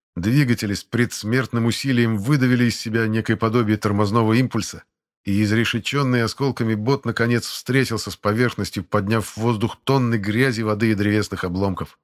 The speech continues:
Удар, слегка смягчённый поверхностью болота, всё же оказался настолько силён, что на несколько минут Шелла потеряла сознание.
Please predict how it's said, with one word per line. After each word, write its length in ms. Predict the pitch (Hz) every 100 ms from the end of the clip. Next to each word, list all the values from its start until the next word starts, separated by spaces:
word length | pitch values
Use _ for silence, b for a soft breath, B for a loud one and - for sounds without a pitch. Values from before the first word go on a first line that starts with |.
| _ _ _ _ _ _ _ _ _ _
Удар, 340 | 90 78 123 127
слегка 360 | - 107 117
смягчённый 560 | 110 113 110 - 113 98
поверхностью 520 | - 107 110 98 -
болота, 460 | 87 104 123 110 - _
всё 220 | - - 110
же 100 | 104
оказался 480 | 101 107 110 101
настолько 500 | 98 95 - 160 123
силён, 360 | 110 110 95 82
что 180 | - 101
на 80 | 101
несколько 420 | 120 - 117 113
минут 280 | 110 127 113
Шелла 260 | 117 110
потеряла 440 | - - 98 98 92
сознание. 520 | 92 87 92 87